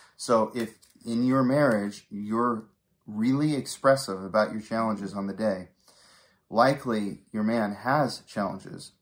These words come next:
that he's not expressive about. And once you've unloaded on him,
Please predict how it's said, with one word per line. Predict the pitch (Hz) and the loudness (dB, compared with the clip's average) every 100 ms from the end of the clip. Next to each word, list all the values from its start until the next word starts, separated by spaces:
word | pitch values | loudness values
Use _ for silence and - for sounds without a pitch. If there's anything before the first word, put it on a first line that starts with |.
| 107 | -8
that | 107 | -6
he's | 98 | -2
not | 104 139 | 4 4
expressive | 139 - 98 - 95 | 2 -2 -6 -6 -12
about. | 95 95 98 - | -8 -8 -8 -10
And | 107 104 | -6 -4
once | 113 - | -4 -6
you've | 104 | -4
unloaded | 104 101 123 156 | -4 0 0 0
on | 110 101 | 0 -2
him, | 101 98 101 | -4 -8 -12